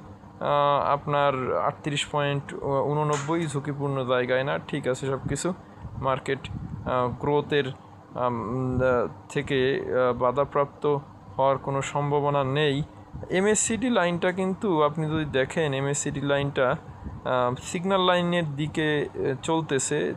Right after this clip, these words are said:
যাচ্ছে এবং সেখানে, সেখানে এমএসসিডি লাইনটা যেভাবে উঠতেছে, তাতে মনে হয় মার্কেট দুই তিন কার্য দিবস পজিটিভ থাকলেই সিগন্যাল লাইনকে টাচ করে ফেলবে এবং সেই অবস্থাও কিন্তু দেখা যাচ্ছে। এমএসসিডি লাইনটা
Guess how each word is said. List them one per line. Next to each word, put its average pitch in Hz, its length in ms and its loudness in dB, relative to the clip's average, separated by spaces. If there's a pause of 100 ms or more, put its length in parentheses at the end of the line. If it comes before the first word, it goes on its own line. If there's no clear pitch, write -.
যাচ্ছে 143 500 0 (480)
এবং 196 160 0
সেখানে, 214 640 2 (640)
সেখানে 202 560 2
এমএসসিডি 190 420 0
লাইনটা 190 880 4
যেভাবে 170 380 4
উঠতেছে, 165 540 0
তাতে 170 360 2 (420)
মনে 196 180 2
হয় 208 120 4
মার্কেট 170 420 2
দুই 165 280 -2
তিন 180 220 -2
কার্য 160 280 2
দিবস 160 220 0 (100)
পজিটিভ 151 400 0
থাকলেই 165 520 -2 (260)
সিগন্যাল 151 360 0
লাইনকে 143 320 0
টাচ 139 320 0
করে 123 220 0
ফেলবে 131 360 -2 (380)
এবং 190 260 2 (260)
সেই 214 380 2 (340)
অবস্থাও 190 560 2
কিন্তু 185 260 0
দেখা 143 300 4
যাচ্ছে। 139 380 2 (380)
এমএসসিডি 147 480 0
লাইনটা 147 580 4